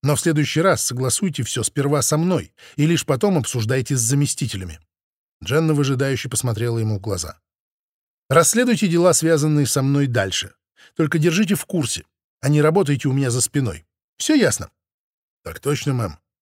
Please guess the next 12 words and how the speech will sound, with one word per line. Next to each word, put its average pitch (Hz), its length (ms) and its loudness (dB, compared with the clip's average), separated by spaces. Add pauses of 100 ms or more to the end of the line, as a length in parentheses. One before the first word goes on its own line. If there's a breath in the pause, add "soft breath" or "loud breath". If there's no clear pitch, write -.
(340)
Кейн 139 180 0
вопросительно 139 600 0
взглянул 123 500 -2
на 110 80 0
неё. 101 300 -4 (840)
«Разрешите 160 500 0
обсудить 160 380 0
улики 147 280 0
по 123 160 -2
делу 131 260 0
о 120 60 0
трупе 143 420 -2